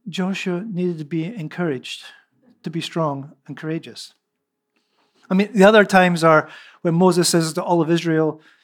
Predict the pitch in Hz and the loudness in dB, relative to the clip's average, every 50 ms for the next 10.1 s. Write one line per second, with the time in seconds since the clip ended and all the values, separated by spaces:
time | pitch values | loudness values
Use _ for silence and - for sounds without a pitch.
0 | _ _ 147 170 196 214 190 175 170 165 - - - - 233 214 170 180 196 214 | _ _ 0 4 4 4 4 2 0 0 -2 -6 -14 -14 -14 -4 0 2 2 2
1 | 208 - 185 160 - 175 160 151 139 165 214 165 160 151 147 151 151 151 147 135 | 2 2 0 2 2 0 0 -2 -4 -8 -6 -4 -4 -4 -2 -2 -4 -4 -2 0
2 | 175 196 202 190 196 175 - - - 185 170 175 170 - - 147 - - 185 190 | 2 2 2 2 0 -6 -4 -2 0 0 0 0 -4 -8 -8 -4 0 2 4 4
3 | 175 160 156 151 147 139 - - 156 143 147 147 - - - _ _ _ _ _ | 2 2 -2 -6 -8 -10 -10 -8 -6 -6 -6 -6 -10 -14 -18 _ _ _ _ _
4 | _ - 180 151 131 180 165 175 165 - 160 165 156 143 135 135 - - 147 135 | _ -12 -4 0 2 2 2 2 -2 -2 -2 -2 -2 -2 -4 -6 -8 -8 -8 -8
5 | 151 151 - 156 165 156 143 139 127 123 143 135 120 120 120 _ _ _ _ _ | -10 -12 -12 -10 -10 -8 -10 -10 -10 -10 -12 -12 -12 -14 -18 _ _ _ _ _
6 | _ _ _ _ _ _ _ _ _ _ _ _ _ _ _ _ _ - 196 196 | _ _ _ _ _ _ _ _ _ _ _ _ _ _ _ _ _ -6 -2 0
7 | 175 160 151 180 220 339 349 180 - 180 165 147 151 143 - 160 147 143 143 147 | 0 0 2 2 4 4 4 2 2 2 0 0 -2 -4 -4 -4 -4 -4 -6 -10
8 | 147 - - - _ _ - 190 180 180 160 156 - 151 147 147 - - - - | -12 -14 -14 -18 _ _ -6 -6 -4 -4 -4 -4 -4 -4 -4 -4 -6 -8 -10 -12
9 | - _ _ _ _ _ _ _ _ _ _ _ _ _ _ - - 151 139 139 | -20 _ _ _ _ _ _ _ _ _ _ _ _ _ _ -12 -10 -10 -10 -10
10 | 139 139 | -12 _